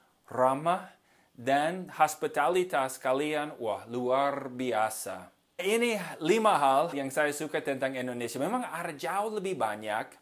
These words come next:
tetapi supaya video ini singkat,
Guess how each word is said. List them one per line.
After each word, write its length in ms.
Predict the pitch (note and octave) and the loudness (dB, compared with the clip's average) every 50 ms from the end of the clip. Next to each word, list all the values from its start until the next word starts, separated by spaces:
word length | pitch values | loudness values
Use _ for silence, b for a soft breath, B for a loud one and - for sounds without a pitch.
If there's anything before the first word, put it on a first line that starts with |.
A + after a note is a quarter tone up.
| _ _ _ _ | _ _ _ _
tetapi 720 | - F3+ F3 F3+ - D#3+ D3+ D3+ D3+ - - D#3 D#3 D#3 D3+ | -4 -4 -4 -2 -2 -2 -2 -2 -4 -4 -6 -6 -6 -6 -6
supaya 560 | - - E3 D#3+ - - F3+ F3 F#3 F#3+ F3+ | -8 -8 -8 -8 -4 0 2 2 2 2 0
video 320 | E3+ F3 D#3+ E3 C3 - | -2 -2 -2 -2 -2 -4
ini 240 | C3+ C#3+ C#3+ C#3+ C#3+ | -4 -4 -4 -4 -4
singkat, 560 | C#3 C#3 A#2 G#2+ G#2 G2 G#2+ G#2 G2+ G#2 - | -6 -6 -10 -10 -10 -6 -6 -4 -4 -4 -6